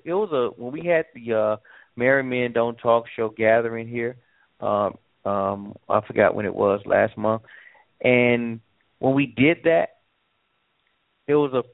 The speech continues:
it was a woman here, and she remained, uh,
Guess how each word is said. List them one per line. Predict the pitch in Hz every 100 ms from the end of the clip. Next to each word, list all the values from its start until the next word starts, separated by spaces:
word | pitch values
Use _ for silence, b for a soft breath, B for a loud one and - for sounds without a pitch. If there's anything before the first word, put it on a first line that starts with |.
| - -
it |
was | 135 120
a | 117
woman | 113 156 170 123
here, | 107 90 - _ _ _ _ _ _ _
and | 120 117 110 -
she | 120 117
remained, | 113 117 113 110 113 110 110 107 -
uh, | 87 95 87 64